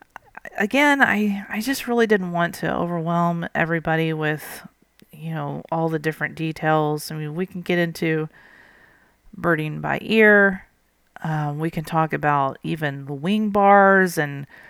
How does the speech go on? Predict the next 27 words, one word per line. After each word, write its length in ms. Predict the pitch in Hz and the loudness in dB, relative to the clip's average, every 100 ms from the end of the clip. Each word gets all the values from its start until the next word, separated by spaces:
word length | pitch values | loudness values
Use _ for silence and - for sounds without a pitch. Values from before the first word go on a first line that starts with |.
| - - _ - | -20 -20 _ -8
if 180 | 147 - | -8 -2
there's 220 | 143 139 | -2 -2
the 60 | - | -6
presence 480 | - 247 240 226 | 4 6 6 2
of 140 | 226 208 | 0 0
wing 260 | 220 214 | 0 2
bars 440 | 208 208 202 202 196 | 4 6 6 6 4
on 140 | 190 | 0
a 40 | 185 | 0
bird, 520 | 190 196 190 190 175 | 0 2 2 2 0
and 180 | 156 147 | -4 -6
if 200 | 147 - | -8 -4
not, 460 | 180 196 196 190 - | 0 2 4 2 0
and, 320 | 143 143 - - - - - - - - _ 190 - - | -6 -8 -10 -10 -8 -8 -12 -18 -18 -18 _ -20 -14 -2
uh, 120 | - - - | -2 -2 -8
there's 280 | 190 180 170 | -4 -2 -2
just, 320 | - 156 - - - _ - _ _ - | -4 -6 -6 -12 -20 _ -20 _ _ -2
there's 240 | - 208 - | 2 2 4
a 60 | |
lot 260 | 170 143 165 | 4 2 0
more. 320 | - - 160 _ _ _ _ _ - | -12 -12 -14 _ _ _ _ _ 2
It 180 | 269 - | 4 4
probably 680 | 247 226 196 175 160 156 - - _ _ - | 4 4 4 -2 -2 -2 -8 -14 _ _ -14
would 380 | 160 165 156 | -2 0 0
need 180 | 156 165 | -2 -2
another 540 | 151 147 143 139 143 - - - | 0 0 -2 -2 -6 -12 -20 -8
podcast 600 | - - - - 156 | -6 -6 -2 0 -2